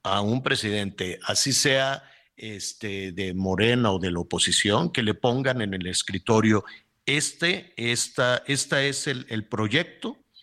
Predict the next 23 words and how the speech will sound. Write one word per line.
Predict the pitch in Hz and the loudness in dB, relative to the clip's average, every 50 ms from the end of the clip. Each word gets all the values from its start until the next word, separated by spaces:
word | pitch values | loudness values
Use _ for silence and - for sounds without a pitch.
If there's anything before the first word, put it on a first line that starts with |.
| _ - _ _ _ | _ -20 _ _ _
esto | - 123 110 - - 147 | -6 -6 -6 -2 0 2
es | 123 | 2
lo | 131 131 113 | 4 2 2
que | - 113 | 2 -2
tienes | 95 - 117 113 113 107 - | 0 2 4 4 4 2 0
que | - - 123 | -2 -2 -2
hacer", | 101 - - - - 220 269 - - | 0 0 0 0 0 -2 -4 -6 -4
lo | 117 110 110 107 104 | -2 2 2 2 2
redactó | 107 110 107 104 104 104 - - - 117 117 120 117 117 113 110 104 | 2 2 2 2 0 -2 -2 0 4 4 6 6 6 4 4 2 0
López-Gatell, | 104 104 107 113 110 - - 123 107 - - 101 87 - _ 180 185 196 202 196 202 214 - _ _ _ _ _ | -2 0 2 2 0 2 2 0 0 0 -2 -4 -4 -2 _ 0 0 2 0 -2 -4 -6 -10 _ _ _ _ _
lo | - 113 104 104 | -8 -4 -4 -2
redactó, | 104 - 107 101 95 104 98 - _ _ - 120 110 110 110 110 107 104 101 95 - - | -2 -2 -2 -2 -2 -2 -4 -6 _ _ -2 2 2 4 4 2 2 0 -2 -4 -6 -4
pues, | - 107 95 - - - | -4 -2 0 0 0 0
este, | 95 87 - - - - 98 95 - | 0 -2 -2 -2 0 0 0 0 2
Paco | - 104 101 - 98 | 0 -4 -2 0 2
Ignacio | 98 98 107 107 101 - - 92 | 2 4 4 4 2 2 0 -2
Taibo, | - - - 151 160 175 185 170 156 147 147 147 | -4 -2 -2 0 0 0 0 -2 -2 -2 -4 -2
lo | 143 131 113 104 101 98 90 | -2 -2 -4 -6 -6 -8 -8
redactó | - 104 98 92 95 - _ - 117 113 | -8 -8 -6 -6 -8 -10 _ -4 -4 -2
Berta | 107 113 104 - - 113 | -2 -2 -4 -4 -4 -4
Luján, | 104 98 92 - - 180 202 214 208 - _ _ _ - - - - _ _ _ - | -4 -4 -4 -4 -2 -2 -2 -2 -6 -8 _ _ _ -20 -20 -20 -20 _ _ _ -4
y | 151 139 | -4 -4
pues | 147 - 165 156 - - - - - | 0 0 2 2 2 2 0 -2 -6